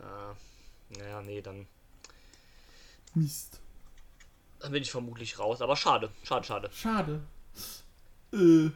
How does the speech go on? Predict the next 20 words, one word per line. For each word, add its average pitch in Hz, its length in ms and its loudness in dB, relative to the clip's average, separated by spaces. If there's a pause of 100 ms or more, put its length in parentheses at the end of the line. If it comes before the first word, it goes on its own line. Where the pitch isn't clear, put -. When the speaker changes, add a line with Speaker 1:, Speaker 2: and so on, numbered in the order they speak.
(280)
Speaker 2:
genau, 202 420 4
aber 202 220 4
jetzt 233 260 4
weiter. 214 300 8
Was 180 140 -4
wolltest 220 260 -6
du 262 100 -4
sagen? 180 440 0 (120)
Speaker 1:
Äh, 143 640 6 (100)
ich 127 120 -10
hab's 117 140 -6
vergessen, 98 400 -12
war 104 140 0
mir 104 140 -10
auch 98 160 -6
nicht 92 180 -20
wichtig. 95 300 -20 (400)
Speaker 2:
Tut 220 160 -2
mir 175 100 -4
leid. - 260 -4